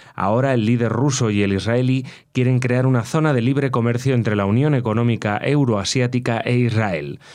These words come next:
La comunidad rusófona en Israel es la tercera más importante en tamaño después de Estados Unidos y Alemania. Pero en términos porcentuales es la primera,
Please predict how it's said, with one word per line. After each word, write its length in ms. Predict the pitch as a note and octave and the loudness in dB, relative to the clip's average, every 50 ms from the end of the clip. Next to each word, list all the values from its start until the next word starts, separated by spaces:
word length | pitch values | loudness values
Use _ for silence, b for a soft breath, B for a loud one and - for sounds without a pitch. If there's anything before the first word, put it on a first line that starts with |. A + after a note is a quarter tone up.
| B B B B B B - | B B B B B B -8
La 260 | - A2+ G#2+ G#2 G#2 | -4 -2 -2 -2 -2
comunidad 500 | - - G#2+ A2 G#2+ A2 A2 B2+ B2 A#2+ | -2 0 0 2 2 2 2 0 0 0
rusófona 880 | A#2+ A2 G#2 G#2+ A2 - - D3 C3+ B2 A#2+ A#2+ A#2+ B2 B2 B2 A#2+ A#2 | 0 -2 0 -2 -2 0 0 -2 -2 -2 0 0 0 0 0 0 0 0
en 60 | A2+ | 2
Israel 480 | B2 C3+ A#2+ A#2 A#2 A2+ A#2 B2 B2 A#2 | 0 0 0 0 0 0 0 0 0 0
es 140 | G#2+ F#2 | -2 0
la 200 | A2 G#2+ G#2 G2+ | 0 -2 -2 -2
tercera 520 | - A#2 G#2+ G2+ G2+ - - D3+ D3+ D3+ C#3 | -2 -2 -2 -2 -2 -2 -2 -2 0 0 2
más 240 | C3 C#3 C#3 B2 C#3+ | 2 0 0 0 0
importante 580 | C3+ B2 B2 A#2 A2+ A2+ C3 C3 B2+ B2 B2+ | 0 0 0 -2 -2 -2 -2 -2 -2 0 0
en 100 | A#2 A2+ | -2 0
tamaño 480 | A#2 G#2+ G#2 A2 A2+ A#2+ B2 C3 C#3+ C#3+ C#3+ B B B B B | 0 0 0 0 0 2 2 2 0 -2 -4 B B B B B
después 380 | G#2 G2+ F#2 - B2 A#2+ A#2 | -4 -4 -2 -2 -2 -2 0
de 80 | A#2 A2 | 0 -2
Estados 360 | G2+ - C3+ B2+ A#2+ A2 - | -2 -2 -2 -2 -2 -2 0
Unidos 320 | A2 A2 A2 A2 G#2+ F#2+ F#2+ | 0 0 2 2 0 0 0
y 60 | F#2+ | 0
Alemania. 540 | F#2 F#2+ F#2+ G2+ F2+ E2 D#2 D2 - - B B B B B B B B - | 0 0 0 0 -2 -4 -6 -8 -12 -16 B B B B B B B B -4
Pero 160 | A2+ A#2 A#2+ | -2 0 0
en 100 | A#2 A#2 | 0 0
términos 380 | C#3+ C3+ C#3 C#3+ C3+ C3 B2 | 0 0 0 2 2 0 0
porcentuales 800 | B2+ C3 D3 C3+ B2+ C3 B2 A#2+ B2 B2+ B2+ C3 C3 B2+ B2+ B2+ - | 0 -2 -2 0 0 0 0 2 2 0 0 2 0 0 -2 -2 -2
es 240 | C3 C3 B2+ B2+ - | -2 -2 -2 0 -2
la 160 | B2+ A#2 - | -2 -2 0
primera, 460 | - A2+ A2+ B2+ D3+ C#3 G#2+ F2 - | 0 0 2 2 2 0 0 -4 -6